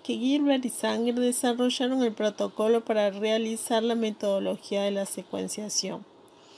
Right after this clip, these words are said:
Teniendo todo este conocimiento de la ingeniería genética,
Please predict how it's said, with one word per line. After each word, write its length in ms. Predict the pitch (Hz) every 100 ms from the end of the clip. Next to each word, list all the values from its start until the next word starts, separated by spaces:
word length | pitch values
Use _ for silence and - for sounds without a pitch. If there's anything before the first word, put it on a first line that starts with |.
| - - - - - - -
Teniendo 480 | 311 320 359 349 294
todo 200 | 285 277
este 340 | 277 277 269
conocimiento 840 | 247 208 202 - 214 220 233 233 220
de 60 |
la 80 | 202
ingeniería 580 | 202 214 202 196 220 233
genética, 800 | - 226 233 233 226 220 233